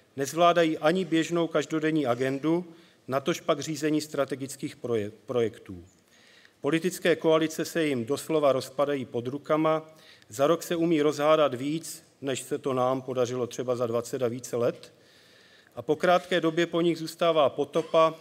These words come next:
přešlapování na místě a stagnace. Situace v komunální politice, bezvládí v řadě měst, v čele s hlavním město-,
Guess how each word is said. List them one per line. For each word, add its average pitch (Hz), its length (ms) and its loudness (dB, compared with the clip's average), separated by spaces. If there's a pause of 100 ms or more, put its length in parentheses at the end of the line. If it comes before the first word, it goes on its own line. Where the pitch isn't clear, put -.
(140)
přešlapování 143 840 0
na 117 100 0
místě 123 560 -4 (280)
a 120 100 -6
stagnace. 110 640 -4 (1080)
Situace 185 460 2
v - 80 -14
komunální 170 600 0
politice, 113 580 -8
bezvládí 151 580 2
v 135 40 -6
řadě 151 280 -2
měst, 147 520 -2
v - 80 -20
čele 135 260 -4
s 113 40 -8
hlavním 131 300 0
město-, 135 380 -6